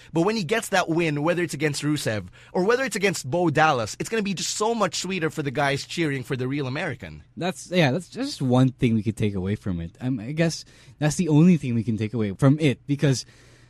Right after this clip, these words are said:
Speaker 2: well,
Speaker 1: The fact that
Speaker 2: yeah.
Speaker 1: we, the fact that we held Croatia to, like, to, we, we pushed
Speaker 2: Yeah, and,
Speaker 1: Croatia
Speaker 2: yeah,
Speaker 1: to
Speaker 2: and,
Speaker 1: overtime.
Speaker 2: and that's something we haven't also touched upon, that we, that, that Gilas has taken almost everyone here to, to a really close fight.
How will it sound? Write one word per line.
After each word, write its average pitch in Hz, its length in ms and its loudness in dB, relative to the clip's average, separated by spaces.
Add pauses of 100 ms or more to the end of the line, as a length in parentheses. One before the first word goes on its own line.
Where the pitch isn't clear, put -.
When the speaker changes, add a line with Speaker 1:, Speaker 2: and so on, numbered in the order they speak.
(200)
Speaker 2:
well, 156 340 0
Speaker 1:
The 170 100 -6
fact 220 240 2
that 214 80 2
Speaker 2:
yeah. 170 120 4
Speaker 1:
we, 214 140 -2 (100)
the 185 120 -4
fact 214 240 0
that 202 80 -2
we 190 140 -4
held 202 320 0
Croatia 185 480 -2
to, 156 100 -8
like, 165 280 -2 (180)
to, - 180 -4
we, 226 140 0
we 226 140 -4
pushed 170 60 -10
Speaker 2:
Yeah, 247 200 8
and, 220 80 4
Speaker 1:
Croatia 247 320 6
Speaker 2:
yeah, 277 120 10
Speaker 1:
to 247 60 8
Speaker 2:
and, 247 60 8
Speaker 1:
overtime. 156 380 2
Speaker 2:
and 185 180 4
that's 247 220 6
something 208 360 4
we 196 140 4
haven't 170 420 6
also 143 360 2
touched 196 340 0
upon, 110 340 0
that 123 200 0 (380)
we, 160 180 0
that, 147 280 -2
that 139 220 -6
Gilas 180 300 4
has 143 120 0
taken 139 580 0
almost 165 480 2
everyone 175 500 2
here 123 320 0 (260)
to, 135 480 0 (240)
to 160 180 -2
a 156 140 4
really 175 340 6
close 147 320 -2
fight. 208 320 -2